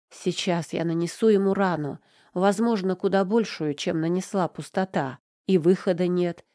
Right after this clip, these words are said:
и выбора нет, потому что это убивает и меня тоже. Тогда, год назад,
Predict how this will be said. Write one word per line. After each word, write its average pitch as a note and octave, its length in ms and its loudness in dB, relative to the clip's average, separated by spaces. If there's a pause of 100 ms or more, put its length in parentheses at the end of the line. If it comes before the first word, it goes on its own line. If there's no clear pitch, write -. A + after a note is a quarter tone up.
(140)
и G#3 140 4
выбора F#3+ 480 4
нет, F#3 380 -2 (240)
потому E3+ 320 -4
что - 220 -8
это F#3+ 320 0
убивает F3 580 0
и F#3 60 0
меня F3+ 320 0
тоже. G3 500 -4 (360)
Тогда, G#3 480 0 (520)
год A#3+ 260 4
назад, G#3 540 -2